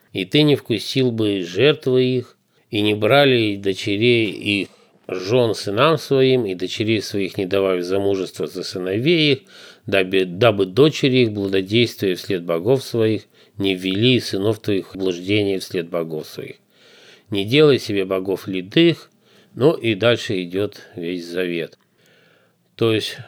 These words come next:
что тут интересно? Ну, во-первых, Господь все-таки заключает завет, но завет уже в форме закона.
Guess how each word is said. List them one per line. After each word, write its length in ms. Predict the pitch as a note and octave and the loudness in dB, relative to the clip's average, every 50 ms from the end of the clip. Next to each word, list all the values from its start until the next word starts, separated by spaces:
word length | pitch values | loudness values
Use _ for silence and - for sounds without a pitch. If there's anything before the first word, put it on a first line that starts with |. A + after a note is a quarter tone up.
| - | -16
что 520 | - - - - - C#3 D3+ D#3+ D#3+ C#3+ - - _ _ - | -14 -14 -6 0 4 6 6 6 6 2 -2 -8 _ _ -6
тут 200 | - F#2+ E2+ A2+ | -6 -4 -2 -2
интересно? 800 | G#2+ G#2 G2 - - B2+ A2+ A#2 A2 G2 E2 - - - C#2+ - - _ _ _ - | -2 -4 -2 0 2 2 4 4 4 2 0 -2 -8 -16 -18 -20 -20 _ _ _ -16
Ну, 220 | F2 F2 G2+ B2 B2 | -8 -4 0 0 2
во-первых, 800 | A#2 A2+ G#2 - - C3+ D3+ D#3 D3 C#3 C3+ B2 - - _ _ _ _ _ _ _ - | 2 0 0 0 2 4 4 4 4 4 2 0 -2 -6 _ _ _ _ _ _ _ -8
Господь 440 | - F2+ E2+ - - C#3+ D3 C#3 | -6 -6 -6 -2 2 4 4 4
все-таки 520 | C#3 - - C#3 B2+ - A#2+ G#2+ - - G#2 | 4 2 2 2 2 2 -2 -4 -4 -4 -6
заключает 640 | G2 G2 - A2 G#2+ G2 - - B2+ A#2+ A#2 G#2+ G2 | -4 -4 -4 -4 -4 -4 0 2 2 4 4 2 0
завет, 600 | F2 F2 F#2+ F#2 F2 G2 A2+ C3 D#3+ E3+ E3 - | -2 -2 -2 -2 -2 0 0 2 2 2 0 -2
но 280 | - - G#2 G#2+ A2 G#2+ | -10 -4 -2 0 0 2
завет 480 | F#2 F#2 F#2+ F#2+ F#2+ A#2 C#3+ C#3 C#3+ - | 2 0 0 2 2 4 2 2 2 -2
уже 240 | F#2+ F2 G2 G2 | -4 -2 -2 -4
в 40 | F2+ | -4
форме 400 | - - - A2+ G#2 G2 G#2 G2 | -2 0 0 0 2 2 0 -2
закона. 720 | F2 F2 F#2+ F#2 - - - G2+ F#2 E2+ D#2 D2+ D2+ - | -2 -2 -4 -4 -4 -2 0 0 0 0 -2 -6 -12 -18